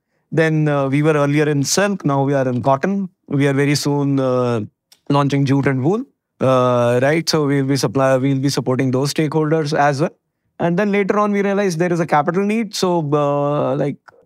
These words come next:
eight months back, we started our, uh, Mudra division, which is Resha Mudra for, uh, capital assistance to this supply chain, right? Uh, buy now, pay later, invoice discounting, loans, and everything else. So, uh, we started that capital arm.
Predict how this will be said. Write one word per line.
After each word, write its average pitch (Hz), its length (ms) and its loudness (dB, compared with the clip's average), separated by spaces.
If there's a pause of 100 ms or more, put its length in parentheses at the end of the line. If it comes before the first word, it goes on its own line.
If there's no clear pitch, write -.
(100)
eight 175 220 0
months 185 300 0
back, 160 360 2
we 156 120 2
started 151 380 0
our, 151 340 2
uh, 135 280 2
Mudra 147 360 0
division, 151 380 0
which 160 180 -2
is 139 200 -2
Resha 139 360 0
Mudra 151 400 -2
for, 143 520 0
uh, 127 100 0
capital 135 320 0
assistance 147 520 0
to 139 220 0
this 143 200 -2
supply 127 420 0
chain, 165 360 -2 (360)
right? 139 520 0
Uh, 139 420 2
buy 127 280 2
now, 127 240 2
pay 127 220 0
later, 123 420 2
invoice 120 380 0
discounting, 117 720 0
loans, 120 500 0
and 120 140 0
everything 120 400 0
else. 127 320 -4 (300)
So, 120 460 2 (200)
uh, 120 80 0
we 123 140 2
started 131 460 0
that 117 180 -2
capital 120 400 0
arm. 156 280 0